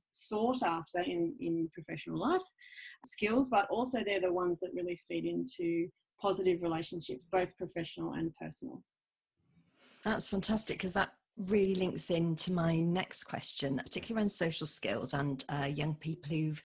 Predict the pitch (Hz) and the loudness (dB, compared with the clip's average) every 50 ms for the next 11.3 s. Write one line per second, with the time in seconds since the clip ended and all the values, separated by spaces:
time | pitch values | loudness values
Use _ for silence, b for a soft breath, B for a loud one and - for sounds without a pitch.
0 | _ - - 165 180 180 170 165 - - 185 180 180 175 160 160 165 165 165 165 | _ -6 -2 0 2 0 0 -2 -2 0 0 2 2 2 2 2 0 0 -2 -4
1 | 156 - _ _ _ _ _ - 185 - 156 175 - 175 - - 165 160 156 - | -6 -8 _ _ _ _ _ -2 -2 0 0 -4 -2 -2 -2 0 2 0 2 2
2 | 156 143 135 - - - 208 196 175 156 143 - - 139 143 139 - - B B | 0 -2 -2 -4 -2 0 2 2 2 0 0 -2 -2 -2 -2 -4 -6 -10 B B
3 | B B B B B B _ _ _ _ _ _ _ _ _ _ - 202 - 202 | B B B B B B _ _ _ _ _ _ _ _ _ _ -8 -2 -2 0
4 | - - 214 214 226 240 233 208 - - - - - - 185 180 175 175 170 151 | 4 4 6 8 8 8 8 6 2 -4 -6 -6 -2 0 2 4 4 4 2 2
5 | - - - 165 151 151 151 151 139 - - 139 151 165 170 156 151 151 - - | 2 0 2 0 0 0 0 -2 -2 0 0 0 2 4 2 2 2 0 -2 -2
6 | - 127 131 - - - 147 156 156 - 143 147 - - 151 - - - 156 156 | -2 -2 -2 0 0 2 2 2 2 0 -2 -6 -6 -8 -4 -4 -4 -2 -2 0
7 | 160 180 190 185 165 147 151 120 - 151 - - 143 - _ _ - - 156 156 | 0 2 2 2 2 2 2 0 -2 -4 -4 -6 -6 -6 _ _ -6 -2 0 0
8 | 151 147 143 - 165 156 165 175 175 165 151 147 127 127 - 143 107 95 92 131 | 0 0 0 -2 0 2 2 2 2 2 2 2 0 -2 -2 -2 -2 0 0 0
9 | 135 135 135 - 151 156 151 - - _ - 151 147 - _ _ _ - 170 170 | -2 0 0 2 2 2 2 0 -2 _ -6 -6 -6 -6 _ _ _ -6 -4 2
10 | 180 202 202 185 175 151 139 - - - 143 139 143 - - 139 123 127 127 127 | 4 6 6 8 6 4 4 2 0 0 0 0 -2 -2 -2 0 0 0 0 0
11 | - 131 123 - - - | 0 -2 -2 -2 -4 -10